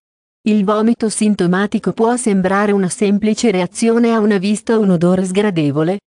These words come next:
ma in realtà potrebbe essere radicato nella strategia di sopravvivenza. Il vomito può essere causato da una varietà di problemi fisici, tra cui dispepsia, indigestione, allergie alimentari o avvelenamento.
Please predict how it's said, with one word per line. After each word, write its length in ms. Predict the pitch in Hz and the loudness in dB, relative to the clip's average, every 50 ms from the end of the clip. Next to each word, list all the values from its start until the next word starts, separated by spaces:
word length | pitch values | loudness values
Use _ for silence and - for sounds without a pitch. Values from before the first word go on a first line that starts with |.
| _ - | _ -4
ma 80 | 180 180 | -2 0
in 160 | 190 196 202 | 0 2 2
realtà 420 | 202 202 196 196 190 - 180 175 180 | 2 0 0 -2 -2 -2 -2 -2 -2
potrebbe 460 | - 220 214 - 196 196 185 180 180 | -2 -2 0 0 0 0 0 2 2
essere 480 | 180 196 208 - - 247 240 240 233 | 2 0 0 -2 -2 0 0 0 0
radicato 600 | 208 208 190 190 196 - - 185 196 - - 240 | 0 0 0 -2 -2 -2 -2 -4 -2 -2 -2 0
nella 220 | 233 214 196 196 190 | 0 0 0 0 -2
strategia 640 | 180 - - 196 185 180 196 185 160 - 202 214 208 | -2 -4 -4 -4 -2 -2 -2 -2 -2 0 0 0 0
di 140 | 180 185 | 0 -2
sopravvivenza. 1000 | - - 202 170 - 180 180 160 147 170 156 160 151 143 139 139 131 - 151 143 139 _ _ _ _ _ _ _ _ _ _ _ _ _ | -2 -2 -2 0 0 0 0 2 2 0 0 0 -2 -2 -4 -6 -6 -8 -8 -10 -10 _ _ _ _ _ _ _ _ _ _ _ _ _
Il 200 | - 214 214 208 | -2 0 0 0
vomito 440 | 190 208 208 214 220 233 233 - 247 | 0 0 0 2 2 0 0 0 -2
può 160 | 226 - 175 | 0 2 2
essere 420 | 175 165 185 190 - - 233 220 208 | 2 2 0 0 -2 -2 -2 -2 -2
causato 540 | - 196 185 175 180 185 202 214 214 - 214 | -2 -2 0 0 0 0 -2 0 -2 -2 -2
da 140 | 196 202 | -2 0
una 180 | 202 220 220 208 | 0 0 0 0
varietà 520 | 196 208 208 208 208 190 185 - 202 208 | 0 0 0 0 0 -2 -2 -2 -2 -2
di 100 | 190 202 | -2 -2
problemi 560 | 190 - 208 202 180 180 190 202 220 220 220 214 | -2 -2 -2 -2 -2 0 0 2 2 2 0 0
fisici, 580 | - 208 185 160 139 180 175 - - 214 220 220 - _ _ _ | -2 -2 -4 -2 -2 -4 -6 -4 -2 -2 -2 -2 -4 _ _ _
tra 220 | - 196 202 202 | -4 -2 -2 -2
cui 240 | - - 226 233 202 | -2 -2 -2 0 0
dispepsia, 680 | 185 202 - - - 226 220 214 - - - 202 208 220 - _ _ - | 0 -2 -2 -2 -2 -4 -4 -4 -4 -4 -2 -2 -2 -4 -6 _ _ 0
indigestione, 1040 | 208 196 190 190 170 190 180 180 190 190 - - - 175 170 170 170 180 208 233 240 _ _ _ - | 2 2 2 2 2 0 -2 -2 -2 -2 -4 -4 -2 0 0 0 0 0 -2 -2 -4 _ _ _ -2
allergie 560 | 196 196 196 202 196 180 160 160 196 208 214 214 | 0 0 0 0 0 -2 -2 -2 0 0 0 0
alimentari 720 | 196 190 185 180 170 165 165 - 180 175 185 185 208 196 | 0 0 0 0 0 -2 -2 -2 -2 -2 0 0 0 0
o 60 | 180 | 0
avvelenamento. 1000 | 190 175 165 196 202 202 202 202 202 196 202 190 165 151 143 143 135 - 147 | 0 0 0 0 0 0 0 0 2 2 2 0 0 -2 -2 -4 -6 -6 -8